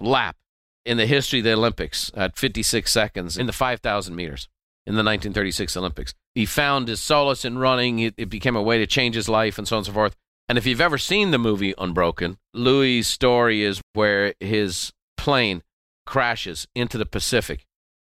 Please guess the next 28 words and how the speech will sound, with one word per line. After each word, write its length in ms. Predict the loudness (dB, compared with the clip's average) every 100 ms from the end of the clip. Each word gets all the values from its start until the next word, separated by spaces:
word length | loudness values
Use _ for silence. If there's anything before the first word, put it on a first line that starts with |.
| _
So 160 | -2 2
they 120 | 4
were 120 | 2
forty-seven 840 | 2 2 4 2 2 2 2 0
days 380 | 2 4 2 0
adrift 600 | -4 -2 2 2 2 -6 _ _ 0
in 200 | 2 4
a 220 | 2 2
raft. 480 | 2 2 2 -2 _
Can 80 | -2
you 80 | 2
imagine? 460 | 2 2 0 -4 -10
You 100 | -2
imagine? 360 | 0 2 -2 -8 _ _ 0
They 100 | 2
had 220 | 2 0
no 260 | 0 2 2
food. 360 | 2 2 2 2
They 60 | 2
had 100 | 4
no 120 | 2
drinking 380 | 2 0 0 0
water 380 | 2 2 0 -6 _ _ _ _ _ _ _ -4
in 100 | 0
the 60 |
blazing 460 | 2 2 2 2 0
hot 240 | 2 2
sun 300 | 0 -2 -2